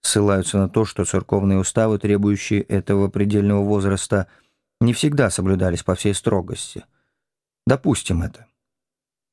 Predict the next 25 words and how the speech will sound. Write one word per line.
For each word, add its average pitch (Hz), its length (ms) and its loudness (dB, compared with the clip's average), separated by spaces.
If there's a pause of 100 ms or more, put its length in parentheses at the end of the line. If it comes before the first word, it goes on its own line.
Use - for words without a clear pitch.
(120)
Но 131 100 4
несколько 170 440 2
лет 151 180 4
монашеской 135 600 2
жизни, 120 480 2 (320)
а 104 100 2
перед 101 260 2
тем 101 220 2
он 101 80 2
успел 98 340 2
еще 101 220 0
натворить 104 400 0
немало 110 320 2
проказ, 127 460 0 (600)
несомненно, 156 680 4
установлены 135 680 2
биографией 120 800 2
этого 107 300 0
бездельника 104 800 2 (420)
ко 113 140 4
времени 120 420 4
его 113 240 2
выступления 110 680 0
на 117 100 4
сцену, 95 560 0